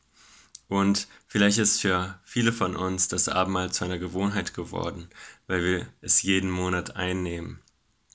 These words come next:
weil wir jedes Mal an den Tod Jesu denken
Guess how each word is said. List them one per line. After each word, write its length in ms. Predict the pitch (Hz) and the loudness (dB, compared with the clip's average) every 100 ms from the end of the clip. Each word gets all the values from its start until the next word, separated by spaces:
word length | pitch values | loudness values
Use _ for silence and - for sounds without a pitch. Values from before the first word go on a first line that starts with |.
| _ _ - - - | _ _ -20 -16 -2
weil 200 | 95 87 | 0 2
wir 80 | 87 | 2
jedes 400 | 101 101 98 - | 2 2 0 0
Mal 320 | 90 92 90 - - - - _ | -2 -2 -6 -12 -20 -20 -20 _
an 140 | 92 | -2
den 180 | 95 92 | 0 0
Tod 360 | - 98 95 - | -2 -2 -2 -4
Jesu 380 | - 92 85 90 | -2 -2 0 -2
denken 600 | 87 90 87 92 90 | -4 -6 -8 -10 -10